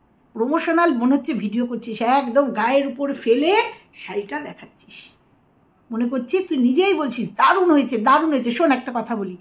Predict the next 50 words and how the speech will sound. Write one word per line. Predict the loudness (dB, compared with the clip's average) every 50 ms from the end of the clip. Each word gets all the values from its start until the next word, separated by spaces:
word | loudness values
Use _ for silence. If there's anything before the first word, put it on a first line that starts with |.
| -18 -20 -20 -16 _
যাকে | 2 2 2 4 2 4
দিবি | 6 6 8 8 6
যে | 6 2 0 0
সে | 0 0 0
যদি | 0 2 0 0 0 -2 0
খুব | 2 2 2 2 2
ফর্সা | 0 0 0 0 2 4 4
হয়, | 6 6 4 4 2 -2 -12 -20 _ _ _
তাহলে | 0 0 2 2 0
শাড়িটা | 0 -2 -4 -4 -6 -6
তাকে | -8 -6 -4 -4
ভালো | -6 -6 -8 -10 -12 -12
লাগবে, | -14 -18 -20 -20 -8 -2
তারপরে | -2 -2 0 2 4 4
আর | 4 4 2 -4
কিছু | -10 -14 -14 -14
বলবো | -16 -16 -16 -16 -18
না। | -20 -20 -20 _ _ _ _ _ _ _ _ _ _ _ -4
যে | -2
একটা | -2 -2 0 2 2 2
মানুষকে | 4 4 2 0 0 -2 -2 -4 -6
একটা | -2 -2 -4
গিফট | -4 -4 -4 -2 -2 -2 -2 -4 -6
করবি, | -6 -4 -2 -2 -2 -4 -4 -6 -14 _
সেটা | -6 -4 -4 2 2 2
এই | 2 2 0 2 4 4 6
রকম | 4 4 2 0 -2
সোশ্যাল | 0 -2 -2 2 4 4 4 4
মিডিয়াতে | 2 2 4 6 4 4 4 2 -2
নিয়ে | 0 2 2 2
এসে | 2 4 4
একদম | 2 2 2 -2 -4 -4
খোল্লাম | -4 -2 2 2 2 2 0
খোলো | -2 -2 0 0
দেখিয়ে | -2 -2 -2 -2 -2
দিবি, | -2 -2 -4 -4
দামটাও | -2 -2 0 0 2 2 0
বলে | 0 0 -4 -4
দিতে | -4 -6 -8 -8
পারতিস। | -8 -8 -10 -12 -16 -18 -18 -20 -20 -20 _ _
তারপরে | -2 -2 -2 0 -2 -2 -2 0
বললি, | 0 0 2 0 0 -2 -6 -12 _ _ _
"নিজেরও | 0 0 2 2 2 4 2 2
একটা | 2 -2 -10 -12
কেনার | -10 -8 -4 -2 -2 -2 -2
ইচ্ছা | -6 -6 -10 -10
ছিল | -10 -6 -6 -6 -6
পেঁয়াজি | -6 -6 -4 -4 -2 -2 -2 -2
রঙের, | -2 0 -2 -2 -2
কিন্তু | -4 -8 -8 -8 -6 -4